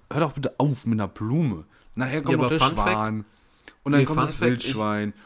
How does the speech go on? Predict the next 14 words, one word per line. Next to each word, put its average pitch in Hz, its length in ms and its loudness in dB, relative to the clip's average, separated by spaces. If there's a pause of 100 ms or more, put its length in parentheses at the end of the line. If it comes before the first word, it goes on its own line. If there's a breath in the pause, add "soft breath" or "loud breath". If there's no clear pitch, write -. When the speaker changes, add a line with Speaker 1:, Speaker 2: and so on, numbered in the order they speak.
(120 loud breath)
Speaker 1:
und 131 80 -4
dann 131 120 -2
kannst 143 260 -6
du 139 40 -2
auch 139 60 -2
noch 143 120 0
die 139 120 -12
Boeing 139 380 4
sieben 139 200 2
vier 135 200 0
sieben 110 440 -2
schön 143 420 4
hier 127 200 0
reingepackt. 107 720 2